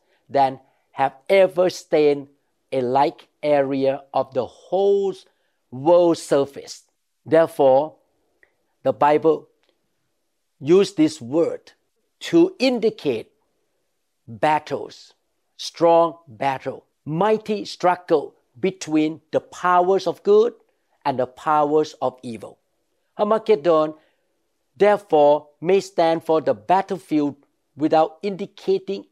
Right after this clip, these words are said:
any particular locality. In other words, in the end time, there will be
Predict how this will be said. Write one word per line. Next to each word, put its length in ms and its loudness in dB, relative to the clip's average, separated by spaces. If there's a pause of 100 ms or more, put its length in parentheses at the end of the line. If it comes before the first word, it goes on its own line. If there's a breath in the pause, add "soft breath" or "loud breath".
any 340 0 (180)
particular 720 -4 (300)
locality. 1160 -4 (800)
In 140 -8
other 200 0
words, 340 -6
in 280 -2
the 200 -4
end 300 -6
time, 460 -6 (680)
there 220 0
will 200 -2
be 640 -2